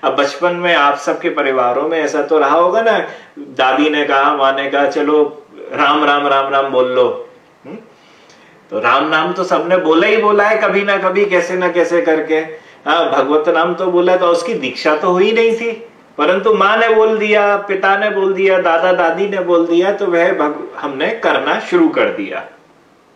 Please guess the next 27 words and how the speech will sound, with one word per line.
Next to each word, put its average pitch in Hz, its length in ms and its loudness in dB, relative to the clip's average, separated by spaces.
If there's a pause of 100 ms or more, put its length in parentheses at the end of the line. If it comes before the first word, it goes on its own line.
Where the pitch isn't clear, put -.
(1040)
तो 170 100 -4
बोले 269 680 0 (720)
जीवा 208 800 0
स्पर्शे 226 760 2
अचांडाल 175 1120 0
सभारे - 640 0
उद्धारे। 120 840 0 (460)
बोले 214 360 2
यह 175 340 2
तो 220 500 4
जो 202 360 4
भगवत 226 420 -2
नाम 175 260 0
है 214 220 -2
ये 226 60 2
जीवा 131 380 -2
पे 180 200 -2
आ 113 320 0
गया 180 340 2
ना, 220 380 -4 (260)
तो 196 120 0
यह 190 240 2
बड़े 156 320 2
से 190 120 -4
बड़े 202 220 0
चांडाल 156 680 0
का, - 480 -6